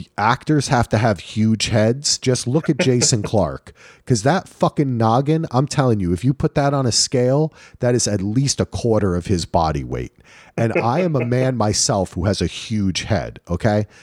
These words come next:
Speaker 1: So
Speaker 2: He's a,
Speaker 1: I
Speaker 2: he's a real life Funko Pop. Is that what you're
Speaker 1: <laughs>
Speaker 2: saying?
Speaker 1: He is a real life motherfucking Funko Pop, man. He, yes,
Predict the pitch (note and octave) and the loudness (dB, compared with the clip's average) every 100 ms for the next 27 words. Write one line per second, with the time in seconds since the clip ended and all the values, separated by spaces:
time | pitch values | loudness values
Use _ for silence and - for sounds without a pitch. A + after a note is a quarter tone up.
0 | - - - A2+ D#3 D#3 D3+ D3+ C3+ B2+ | -16 -6 0 0 2 0 0 2 0 0
1 | C3+ C#3 D#3+ D#3 C#3 - - D3 E3 E3 | -4 0 2 4 2 2 0 2 2 2
2 | E3 F3 B2 B2+ C3+ B2+ C3 D3 E3+ - | 2 0 0 2 2 2 2 2 0 0
3 | B3 G#3+ D3+ D3+ D#3+ C3+ - A#2 D3+ - | 0 0 0 0 0 0 -2 0 0 0
4 | A#2 A#2+ D3+ D3 D3+ B2+ B2 B2 - G#2+ | -2 -2 0 2 0 0 0 0 -2 -2
5 | G#2+ A2 - G#2+ - F#2+ - G2+ - E2 | 0 0 0 -2 -2 -2 0 0 0 -2
6 | - D2 C2 - D#2+ C#2+ D2 - - - | 0 -4 -4 -6 -6 -4 -6 -10 -20 -20
7 | - - A#2+ E2 - D3 - - | -20 -4 0 4 4 2 0 0